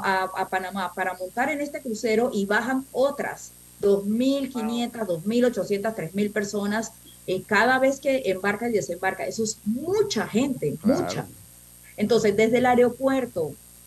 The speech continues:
Speaker 1: llegan, eh, las estadías en los hoteles antes y después, los que quieren hacer, conocer el país, quedarse una semana más o, una se-, o llegar una semana antes para conocer,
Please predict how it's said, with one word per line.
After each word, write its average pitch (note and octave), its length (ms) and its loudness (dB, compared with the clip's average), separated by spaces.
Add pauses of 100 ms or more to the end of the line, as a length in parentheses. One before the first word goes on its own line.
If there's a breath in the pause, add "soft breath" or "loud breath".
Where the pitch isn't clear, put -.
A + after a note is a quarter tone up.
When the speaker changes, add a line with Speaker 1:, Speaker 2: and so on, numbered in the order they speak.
(140)
Speaker 1:
llegan, G#3 580 2
eh, F#3 480 0
las F#3+ 200 0
estadías G3+ 380 -2
en A#3+ 60 0
los F#3+ 120 -2
hoteles G3 360 -4
antes G#3+ 240 -4
y A3 120 -2
después, G3 580 0
los F#3+ 140 -4
que G3+ 100 -2
quieren G#3+ 280 -2
hacer, G3 360 0
conocer G3 400 -2
el A3+ 120 -4
país, G3+ 600 -2 (240)
quedarse F#3+ 340 2
una A3 140 0
semana G#3 680 -2 (120)
más A3 400 2
o, - 40 -10
una F#3+ 240 -4
se-, - 140 -4
o F#3 120 4
llegar F#3 260 0
una A3+ 120 -2
semana G3+ 460 -2
antes B3 220 -4
para E3+ 180 -2
conocer, F3+ 580 -2